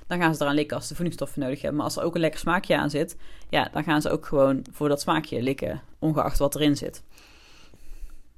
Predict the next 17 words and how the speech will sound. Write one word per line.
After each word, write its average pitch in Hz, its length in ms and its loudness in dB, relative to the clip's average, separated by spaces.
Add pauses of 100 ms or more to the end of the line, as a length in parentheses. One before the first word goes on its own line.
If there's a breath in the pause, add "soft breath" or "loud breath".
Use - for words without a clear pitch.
(120)
Ik 165 160 0
ben 170 100 6
absoluut 196 320 2
voorstander 185 440 0
van 160 220 -2
gewoon 151 180 0
het 147 100 0
aanbieden 156 380 0
van 160 260 -2
een 156 140 -2
Himalaya-liksteen 165 800 4
of 151 60 -2
een - 80 -6
andere 160 320 0
pure 156 380 -2
zoutliksteen. 160 840 0 (680 soft breath)
En 160 340 -2